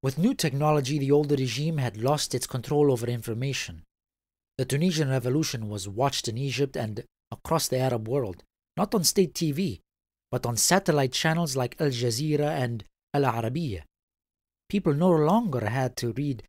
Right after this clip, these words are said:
stifled accounts in state-run newspapers when they could go on the internet and hear from Tunisian protesters directly through the social networks. Gigi Ibrahim. The Tunisian Revolution is being Twitterized.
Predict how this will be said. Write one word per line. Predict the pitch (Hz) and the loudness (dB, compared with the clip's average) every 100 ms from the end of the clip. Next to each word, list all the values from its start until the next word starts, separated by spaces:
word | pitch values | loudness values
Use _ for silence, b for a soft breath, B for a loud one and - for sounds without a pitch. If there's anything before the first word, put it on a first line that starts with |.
| _ | _
stifled | - - 151 139 131 107 | -6 0 0 0 -4 -4
accounts | 104 131 127 - | -4 -4 -4 -6
in | 98 | -8
state-run | 90 - 131 123 120 | -4 -4 -4 -4 -6
newspapers | 120 131 - 131 113 110 101 | -4 -4 -4 -4 -4 -8 -6
when | 104 101 | -6 -4
they | 135 160 | -2 -2
could | - 147 120 | -2 -4 2
go | 175 220 | 2 4
on | 214 | 2
the | 175 175 | 0 -2
internet | 139 127 113 110 147 - _ _ _ _ | -4 -4 -4 -6 -6 -12 _ _ _ _
and | 123 120 | -4 -4
hear | 120 208 175 | -2 0 0
from | - 131 117 | -2 -8 -6
Tunisian | 120 120 165 175 156 165 | -6 -4 -2 -2 -4 -4
protesters | - 151 127 107 - 98 - b b _ - | -2 -2 -2 -6 -6 -10 -10 b b _ -4
directly | 120 160 196 147 127 | 0 0 0 -4 -6
through | - 139 135 | -6 -6 -4
the | 117 | -4
social | - 139 - | -2 -4 -4
networks. | 110 123 - 90 - _ - - _ _ _ _ - | -6 -6 -6 -14 -16 _ -16 -16 _ _ _ _ -4
Gigi | - 123 127 151 | 0 0 0 0
Ibrahim. | 113 104 95 104 90 - _ _ _ _ - | 0 -2 -4 -6 -8 -14 _ _ _ _ -8
The | - | -4
Tunisian | 135 165 156 135 | 0 2 2 2
Revolution | 135 123 123 147 - 139 | 0 0 0 0 -2 -4
is | 117 | -6
being | 117 123 | -4 -6
Twitterized. | - 143 120 101 92 90 | -4 -2 -2 -4 -6 -10